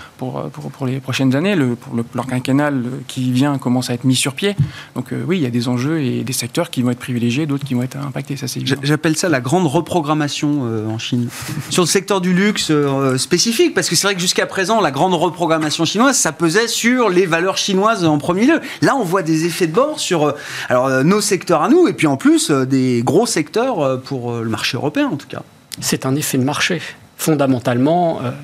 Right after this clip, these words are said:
Speaker 3: pour moi, rien ne va changer sur le secteur du luxe.
Speaker 2: Ah.
Speaker 3: Pas plus en Chine. Euh, euh, il faut simplement prendre un peu de recul, regarder les horizons temporels. Quand vous dites, « Grégoire, je vois pas le rebond », bah non, ça fait une semaine que ça.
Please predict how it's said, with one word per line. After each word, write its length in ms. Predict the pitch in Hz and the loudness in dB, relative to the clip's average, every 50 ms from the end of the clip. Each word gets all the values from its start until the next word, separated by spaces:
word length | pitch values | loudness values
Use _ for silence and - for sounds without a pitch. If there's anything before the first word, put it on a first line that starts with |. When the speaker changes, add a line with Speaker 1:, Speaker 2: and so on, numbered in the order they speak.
| - - - - | -18 -20 -8 -6
Speaker 3:
pour 140 | - - 107 | -2 0 0
moi, 160 | 123 156 143 | 2 2 0
rien 200 | 98 110 131 143 | 2 0 0 0
ne 60 | 131 | 0
va 120 | 117 127 120 | 0 -2 -2
changer 380 | - - 139 123 110 117 147 | -2 -2 -2 -2 -2 -2 -4
sur 140 | 135 - 131 | -4 -4 -6
le 60 | 107 | -6
secteur 340 | - - 117 - - 131 117 | -6 -8 -8 -8 -6 -6 -4
du 80 | 120 156 | -2 -2
luxe. 320 | 180 185 - - - - | -2 -4 -4 -6 -6 -4
Speaker 2:
Ah. 220 | - 214 180 104 - - | -2 -2 -2 -4 -4 -4
Speaker 3:
Pas 100 | - 120 | -4 -4
plus 240 | - - 143 - - | -2 -2 -4 -2 -2
en 60 | 127 | -4
Chine. 340 | 214 - - 160 143 135 131 | -4 -2 -2 0 0 2 0
Euh, 140 | 113 104 107 107 104 - - - - - - - - - - - - | 0 -2 -4 -6 -8 -12 -12 -8 -6 -6 -6 -6 -6 -8 -8 -4 -2
euh, 420 | 127 120 117 113 107 107 107 107 117 - - | -2 0 0 0 -2 -2 -2 -2 -2 -2 -2
il 60 | - | 0
faut 240 | - - 165 165 - - | 2 2 2 2 0 -2
simplement 640 | - - 135 127 151 139 135 143 143 143 131 123 117 | -2 -2 -2 -2 -2 0 2 2 2 2 2 0 -2
prendre 240 | 120 - 135 123 120 | -2 -2 0 0 0
un 60 | 117 | 0
peu 120 | - 147 | -2 -2
de 60 | 120 | -2
recul, 460 | 117 110 117 - - 151 160 208 233 208 | -2 -2 -4 -2 -2 0 0 2 0 0
regarder 420 | 135 104 113 110 110 101 104 123 | 0 -2 -2 -2 -2 -2 -2 0
les 220 | 117 120 117 110 | 0 0 0 0
horizons 320 | 147 127 113 113 110 127 117 | 0 0 -2 -2 -2 -2 -2
temporels. 460 | - 117 104 - 127 113 131 196 220 | -2 -4 -4 -2 -2 0 0 0 0
Quand 100 | - 139 | 0 0
vous 140 | 131 123 135 | 0 0 0
dites, « 120 | 139 156 139 | -2 -2 -2
Grégoire, 440 | 131 - 135 127 139 156 160 147 | -2 -2 0 2 2 2 2 2
je 60 | 117 104 | 0 -2
vois 140 | 131 127 | -2 -2
pas 100 | 113 139 | 0 0
le 60 | 120 117 | 0 0
rebond », 280 | 123 127 123 143 156 131 | 0 0 0 0 0 0
bah 120 | 107 110 | -2 -2
non, 160 | 175 202 190 | 0 0 -2
ça 140 | 143 - 127 | -2 -4 -4
fait 140 | - - 135 | -2 0 0
une 60 | 120 | 0
semaine 360 | - - 156 139 143 139 127 | 2 2 0 0 0 -2 -2
que 100 | - - | -4 -6
ça. 380 | 117 - - 123 113 117 113 | -6 -6 -4 -4 -6 -6 -8